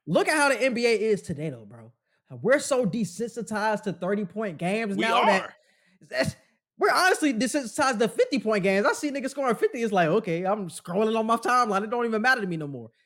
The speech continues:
Speaker 1: So it's like, if a nigga moves up to, to average forty points a game, I don't think that many people mind it, bro. I don't think they do.
Speaker 2: But, but just because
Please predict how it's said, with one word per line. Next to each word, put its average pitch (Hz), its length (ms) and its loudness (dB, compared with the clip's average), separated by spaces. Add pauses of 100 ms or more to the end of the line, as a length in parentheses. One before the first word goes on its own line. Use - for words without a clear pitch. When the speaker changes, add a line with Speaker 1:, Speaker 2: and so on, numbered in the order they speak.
(100)
Speaker 1:
So 302 140 2
it's 339 120 0
like, 302 220 2
if 214 140 0
a 247 140 2
nigga 285 280 2
moves 247 360 2
up 311 160 0
to, 214 180 0
to 175 240 -4
average 262 380 -2
forty 269 240 0
points 254 260 -4
a 208 60 -4
game, 285 340 0 (340)
I 208 140 -4
don't 262 180 -6
think 247 180 -6
that 247 120 -4
many 269 200 -4
people 277 280 -4
mind 339 480 -4
it, 262 160 -8
bro. 311 340 -2
I - 120 -10
don't 440 160 -6
think 427 160 -4
they 466 100 0
do. 480 460 0 (200)
Speaker 2:
But, 151 200 -2 (120)
but 151 200 -2
just 180 240 -8
because 170 640 -10